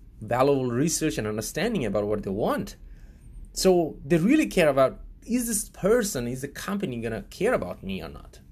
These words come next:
The third C is about care about the product.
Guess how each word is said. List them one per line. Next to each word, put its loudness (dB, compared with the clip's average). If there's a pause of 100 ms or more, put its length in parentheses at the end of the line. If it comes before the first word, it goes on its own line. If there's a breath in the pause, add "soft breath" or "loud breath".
(1800 soft breath)
The 0
third 4
C 0
is 2
about 0
care 4
about 0
the -4
product. 2